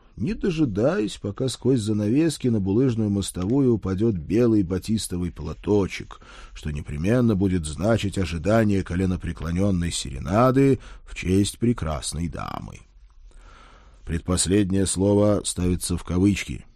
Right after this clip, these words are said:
по умолчанию. "Мой лорд!" Стоило мне развернуться в сторону кухни, раздалось за моей спиной. "Стражники у ворот говорят, что видят ребенка". "И что?" "Он бежит к нашему замку".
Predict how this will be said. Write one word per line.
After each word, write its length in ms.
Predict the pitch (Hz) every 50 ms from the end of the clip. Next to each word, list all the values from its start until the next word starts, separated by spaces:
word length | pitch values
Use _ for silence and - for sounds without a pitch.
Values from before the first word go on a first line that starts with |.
| _ - -
по 60 | 73
умолчанию. 640 | 76 73 78 85 85 - - - - - - - _ - - - - - _ - - - -
"Мой 180 | 110 127 151
лорд!" 380 | 156 208 254 233 165 - - - - - - - - - -
Стоило 340 | - - - 95 92 92
мне 200 | 92 90 92 95
развернуться 580 | 90 92 82 82 95 98 98 107 107 95 - 92
в 80 | 87 -
сторону 360 | - 101 101 95 98 95 87
кухни, 340 | - 120 147 135 - - 117
раздалось 520 | 104 95 85 71 73 82 92 101 107 98
за 100 | 85 90
моей 240 | 87 90 90 90 85
спиной. 440 | - - - 92 90 87 76 65 - - - - - - -
"Стражники 560 | - - - - 202 208 165 156 175 - -
у 60 | 180
ворот 240 | 170 185 226 269 214
говорят, 320 | 156 156 175 214 240 233 -
что 180 | - - 180
видят 320 | 170 190 262 220 208 180 -
ребенка". 540 | 214 208 226 254 226 147 - - 113 - - - - - - - - - - - - - - -
"И 160 | 71 85 80
что?" 600 | - - - - - 85 90 92 104 117 117 - _ - - - - - _ _ _ _ _ - - - - - - - _ -
"Он 160 | 101 160 165
бежит 400 | 131 180 165 135 226 226 - - - - - - - -
к 100 | - -
нашему 380 | 101 107 110 - - 131 170 196
замку". 480 | 185 277 294 311 269 - - 143 -